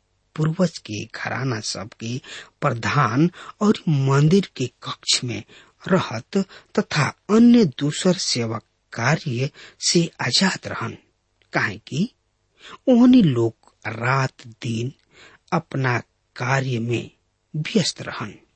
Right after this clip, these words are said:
प्रिय मित्र, संगीत परमेश्वर के आराधना के मुख्य भाग ह और लेवी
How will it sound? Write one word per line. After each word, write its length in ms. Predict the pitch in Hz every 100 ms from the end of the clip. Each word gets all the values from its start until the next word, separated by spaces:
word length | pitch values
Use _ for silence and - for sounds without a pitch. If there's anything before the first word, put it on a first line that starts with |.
| _
प्रिय 180 | 180 101 -
मित्र, 280 | - - - _ - - -
संगीत 500 | - - 214 220 240 - - - _ -
परमेश्वर 520 | 139 143 160 - 160
के 200 | - 131 131 120 -
आराधना 580 | 117 110 117 113 123 127
के 320 | - 101 104 - - _ _ -
मुख्य 300 | 180 - -
भाग 320 | - - -
ह 240 | - - - _ - -
और 200 | 139 98 98 214 - - -
लेवी 640 | 147 147 190 185 196 190